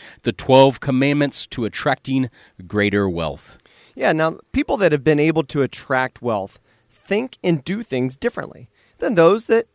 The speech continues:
Speaker 2: haven't exceeded their financial goals. And this is why we want to help you meet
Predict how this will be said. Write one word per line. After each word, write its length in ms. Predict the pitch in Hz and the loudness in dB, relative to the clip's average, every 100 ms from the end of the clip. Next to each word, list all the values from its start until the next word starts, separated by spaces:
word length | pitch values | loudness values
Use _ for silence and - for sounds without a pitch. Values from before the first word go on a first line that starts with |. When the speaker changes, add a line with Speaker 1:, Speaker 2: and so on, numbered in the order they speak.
| - | -12
Speaker 2:
haven't 400 | 175 466 466 160 | -6 -6 -6 -6
exceeded 400 | - 147 123 117 | -6 -4 -4 -6
their 80 | |
financial 420 | 110 101 98 - 95 | -8 -10 -12 -14 -16
goals. 340 | 98 - - _ _ _ | -16 -16 -20 _ _ _
And 140 | - 180 | -4 -2
this 160 | 240 | -2
is 200 | 381 285 | -2 -6
why 500 | 180 117 117 113 123 | -8 -4 -2 0 -2
we 180 | 131 160 | -2 -4
want 220 | 220 196 | -2 -2
to 60 | 175 | 0
help 200 | 147 - | 0 -2
you 140 | 156 | -4
meet 400 | 151 147 165 180 | -2 -2 -2 -6